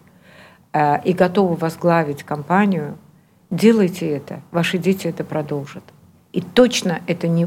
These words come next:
не просто потраченные будут время и годы жизни. Эта компания может перерасти потом в большой семейный бизнес.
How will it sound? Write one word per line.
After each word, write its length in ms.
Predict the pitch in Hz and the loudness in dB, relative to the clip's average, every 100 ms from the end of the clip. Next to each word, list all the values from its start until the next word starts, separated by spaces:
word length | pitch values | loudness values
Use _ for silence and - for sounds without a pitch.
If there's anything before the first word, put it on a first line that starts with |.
| - | 4
не 140 | 180 | 2
просто 320 | 175 185 185 | 4 0 0
потраченные 920 | 170 156 156 165 160 170 151 151 151 | 0 -2 2 0 0 -6 -6 -4 -4
будут 480 | 226 147 147 147 143 | -4 -4 -4 -4 -4
время 500 | 151 165 170 156 147 | 0 4 4 2 -2
и 100 | - | -4
годы 360 | 165 165 156 156 | -4 -2 0 0
жизни. 500 | 143 160 143 143 143 | 0 -2 -2 -4 -4
Эта 220 | - 170 | -4 -4
компания 640 | - 170 151 202 202 165 156 | 0 -2 2 2 4 2 -2
может 420 | 208 160 160 165 | -2 -2 -2 -4
перерасти 500 | - 156 151 147 - | -4 -2 -2 -2 -2
потом 320 | 196 143 151 147 | -4 -4 -4 -2
в 40 | |
большой 300 | 143 139 175 | -4 -2 -2
семейный 560 | - 156 147 151 151 147 | -2 -6 -6 -8 -8 -6
бизнес. 540 | 143 - 123 - | -6 -6 -10 -14